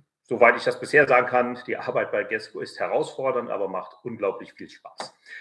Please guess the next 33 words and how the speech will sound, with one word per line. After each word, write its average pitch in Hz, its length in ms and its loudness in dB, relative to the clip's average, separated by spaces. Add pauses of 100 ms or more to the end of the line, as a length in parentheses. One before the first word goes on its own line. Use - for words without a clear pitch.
(100)
So, 147 320 6
ganz - 680 -2
am 117 140 -2
Anfang 160 300 0
kleiner 135 240 2
Hinweis, 196 440 0 (420)
die 139 100 -10
Präsentation 143 760 -4
selber, 170 640 2
das 165 200 -8
ist 151 120 -12
eine 143 160 -6
Präsentation, 139 760 -6
die 131 400 -6
zu 127 340 -8
fünfundneunzig 135 720 -6
Prozent, 120 320 -2
nein, 101 140 -4
zu, 98 120 -16
sagen 98 180 2
wir 90 40 -2
mal, 85 80 -4
zu 92 140 -12
neunzig 120 440 -2
Prozent 123 380 2
eigentlich 120 300 -4
die 139 180 -10
ist, 147 180 -8 (300)
die 123 140 -12
wir 127 280 8 (120)
am 113 140 -2
einundzwanzigsten 135 680 -6
April 147 640 0